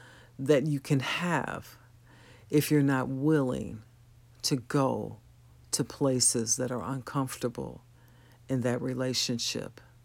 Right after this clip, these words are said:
and unearth things that that person needs to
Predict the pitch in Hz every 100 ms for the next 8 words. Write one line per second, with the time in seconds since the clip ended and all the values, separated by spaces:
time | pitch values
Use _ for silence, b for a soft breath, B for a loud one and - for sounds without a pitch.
0 | - - b b b b b b b b
1 | 139 139 - 156 - - 160 143 - -
2 | 143 135 131 117 110 135 123 - - -
3 | - 147 139 - - 170 156 - 147 135
4 | 135 139 135 - - - 135 127